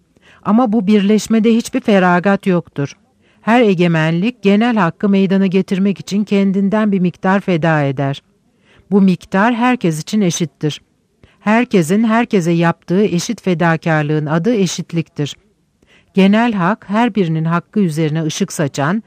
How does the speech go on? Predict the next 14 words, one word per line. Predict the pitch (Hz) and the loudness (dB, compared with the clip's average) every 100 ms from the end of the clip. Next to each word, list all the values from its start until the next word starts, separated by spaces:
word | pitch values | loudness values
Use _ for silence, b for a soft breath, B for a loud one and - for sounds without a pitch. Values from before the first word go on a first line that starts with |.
| b b b | b b b
herkesin | - 233 262 220 165 220 240 | -2 0 2 0 0 0 0
korunmasından | 208 185 185 180 170 - 180 202 185 | 0 2 2 2 -2 -2 0 0 0
başka | 160 - 170 | -2 -2 -6
bir | |
şey | 147 196 208 | -2 0 0
değildir. | 175 175 151 131 139 - _ _ _ _ b b b | 2 0 -2 -4 -6 -8 _ _ _ _ b b b
Herkesin | 202 226 240 190 147 214 254 | 0 0 2 0 0 0 0
her | 226 254 208 | 0 0 2
biri | 185 185 | 2 0
üzerindeki | 151 170 160 160 170 - 208 | 0 -2 -2 -2 -2 0 0
bu | 226 | 0
korumasının | - 180 180 180 - 180 | 0 0 2 -2 -2 0
adı | 165 147 208 | 0 -2 -2
kardeşliktir. | 214 190 170 190 - 175 - 156 139 | 0 0 2 -2 -2 -8 -6 -8 -8